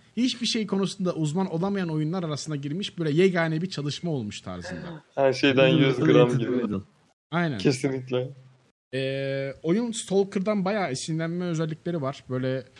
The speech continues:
Speaker 1: e, taş atıyorsun, sınırsız taş atabiliyorsun bu arada. Özellikle mesela böyle bazı bölgelerde görünmez yaratıklar var. Görünmez işte elektrik dalgaları falan, onlar mesela Stalker'da var.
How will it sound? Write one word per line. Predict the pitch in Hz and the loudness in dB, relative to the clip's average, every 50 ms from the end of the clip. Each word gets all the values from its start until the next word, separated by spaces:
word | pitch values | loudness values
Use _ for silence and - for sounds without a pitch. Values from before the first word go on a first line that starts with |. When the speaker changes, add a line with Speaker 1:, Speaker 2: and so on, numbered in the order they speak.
| - _ - | -20 _ -12
Speaker 1:
e, | 117 117 113 113 113 117 - | -10 -10 -8 -10 -12 -10 -8
taş | - 143 - 156 | -6 -4 -4 -4
atıyorsun, | 147 - - 135 127 - - 104 | -6 -6 -6 -8 -6 -8 -10 -12
sınırsız | 107 - 151 151 143 - 151 - | -6 -2 0 0 0 -2 -4 -6
taş | 139 135 - | -6 -6 -4
atabiliyorsun | 131 139 131 135 139 123 - - 95 98 | -4 -4 -4 -4 -6 -8 -8 -10 -12 -10
bu | 92 | -8
arada. | 90 90 - 117 123 - - | -8 -8 -8 -10 -10 -10 -8
Özellikle | 110 113 117 113 120 117 120 | -6 -4 -4 -4 -4 -4 -6
mesela | 113 - 127 120 110 | -4 -4 -2 -2 -2
böyle | 120 113 113 113 107 113 120 | -2 -2 -4 -4 -6 -4 -4
bazı | 123 123 123 120 123 127 | -4 -2 -2 -4 -4 -2
bölgelerde | 127 123 123 127 127 127 123 135 | -2 -2 -2 -4 -4 -4 -6 -6
görünmez | 131 123 120 123 120 127 131 127 120 | -4 -4 -4 -2 -2 -2 -4 -4 -4
yaratıklar | 127 123 123 120 - - - 143 135 117 | -4 -4 -6 -8 -12 -10 -6 -6 -4 -4
var. | 104 117 139 139 | -6 -6 -8 -8
Görünmez | 120 107 113 110 113 113 117 117 107 107 | -8 -8 -6 -6 -6 -6 -6 -6 -8 -8
işte | 101 - - 110 | -10 -10 -8 -8
elektrik | 107 104 - - 120 113 - | -8 -8 -8 -10 -12 -10 -10
dalgaları | 113 104 113 107 113 113 113 110 | -8 -8 -8 -6 -8 -8 -8 -8
falan, | - - 113 113 107 | -8 -8 -8 -8 -8
onlar | 87 101 107 113 | -8 -8 -8 -6
mesela | 113 113 110 110 | -6 -6 -8 -10
Stalker'da | 113 - - - 113 110 113 - 104 101 | -12 -14 -16 -14 -14 -14 -12 -12 -12 -12
var. | 95 85 | -12 -14